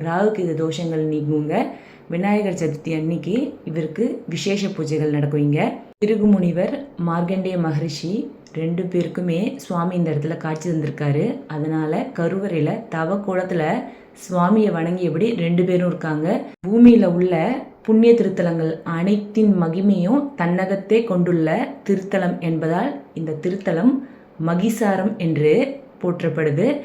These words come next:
இங்கு பிறந்தவர்களுக்கும் இத்திருத்தல பெருமாளை வணங்கியவர்களுக்கும் மறுபிறவியே கிடையாதாம். பிறகு மார்க்கண்டேய மகரிஷி பூரி, அதுக்கப்புறம்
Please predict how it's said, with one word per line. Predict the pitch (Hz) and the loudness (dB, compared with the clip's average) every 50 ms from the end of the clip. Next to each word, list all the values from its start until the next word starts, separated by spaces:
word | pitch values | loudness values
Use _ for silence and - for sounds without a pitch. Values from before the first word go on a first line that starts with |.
| - - - - - - | -12 -18 -20 -20 -10 -6
இங்கு | 202 180 175 180 | -4 0 0 0
பிறந்தவர்களுக்கும் | 180 - 185 190 196 220 214 214 202 180 175 175 170 170 165 - - 240 254 285 277 - - | 0 0 2 2 2 4 4 4 4 4 2 2 0 0 -2 -2 2 4 4 4 4 2 -2
இத்திருத்தல | 190 180 - - 196 185 196 - - 196 190 180 170 - - | -6 -6 -4 -4 -4 -4 -4 -2 -2 0 0 0 -2 -2 -2
பெருமாளை | 175 175 180 180 175 170 160 160 196 254 262 262 - - 170 | -2 -2 0 0 0 0 0 2 2 0 0 0 -4 -6 -6
வணங்கியவர்களுக்கும் | 170 170 170 185 202 214 202 214 202 180 170 160 - 151 151 147 143 - 214 277 277 277 - - - | -4 -4 0 2 4 4 6 6 4 4 2 0 0 0 0 0 0 0 0 0 0 -2 -6 -4 -2
மறுபிறவியே | 175 175 202 202 202 208 190 185 175 175 175 180 185 185 185 | 2 2 2 4 4 2 2 2 2 2 2 2 2 0 0
கிடையாதாம். | 170 156 160 160 160 160 151 143 147 147 170 240 294 - - - - - - - - - | 0 0 0 0 0 0 0 2 2 2 2 0 -2 -6 -8 -14 -20 -20 -20 -20 -16 -6
பிறகு | - 202 208 208 214 214 - 214 240 285 285 285 - - 185 175 | 0 2 4 4 4 4 4 4 2 2 2 0 -4 -4 -2 0
மார்க்கண்டேய | 170 175 175 175 190 180 180 175 165 | 0 0 0 0 -2 0 0 0 0
மகரிஷி | 160 160 160 165 175 156 - - 160 180 233 285 277 - - - - | 0 0 -2 -2 -4 -4 -6 -6 -4 -2 -2 -2 -4 -6 -10 -14 -12
பூரி, | - 180 185 190 190 202 240 294 262 - - - | -10 -6 -4 0 0 2 2 2 0 -2 -6 -10
அதுக்கப்புறம் | - 156 160 - 180 156 147 165 165 156 165 226 285 277 - - - | -10 -10 -8 -6 -6 -4 -4 -4 -4 -2 0 0 -2 -2 -4 -10 -16